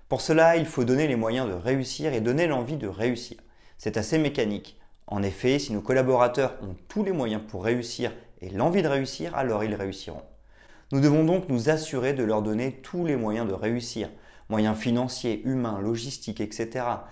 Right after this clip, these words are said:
Car si nos équipes ont besoin d'une machine pour produire correctement un certain type de pièces, s'ils n'ont pas la machine, que peuvent-ils faire ? N'oublions pas que le développement de leurs compétences fait partie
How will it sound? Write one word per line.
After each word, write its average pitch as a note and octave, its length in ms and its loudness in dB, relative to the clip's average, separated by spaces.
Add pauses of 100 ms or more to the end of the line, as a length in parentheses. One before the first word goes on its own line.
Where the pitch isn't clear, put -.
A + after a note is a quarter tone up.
(240)
Car G#2 140 -4
si - 120 -2
nos D3+ 120 6
équipes D3+ 400 -2
ont G2+ 100 -2
besoin B2 480 0
d'une G2 160 -6
machine B2+ 500 -2
pour - 220 -12
produire G#2+ 480 -4
correctement B2+ 800 -2
un F2 160 -10
certain - 500 -8
type G2+ 240 -10
de A2+ 80 0
pièces, D#3+ 460 -4 (320)
s'ils F3 260 0
n'ont G#2+ 160 0
pas D3+ 220 6
la C#3+ 80 6
machine, D#3 480 -2
que G#2 80 -4
peuvent-ils G#2+ 480 -8
faire ? - 260 -14 (840)
N'oublions D#3 460 6
pas D#3+ 420 2 (260)
que C3 120 2
le G#2+ 180 4
développement D3+ 680 2
de G2 100 -4
leurs E2+ 320 -8
compétences D#3+ 640 -4
fait D#3+ 180 -2
partie A#2 480 -8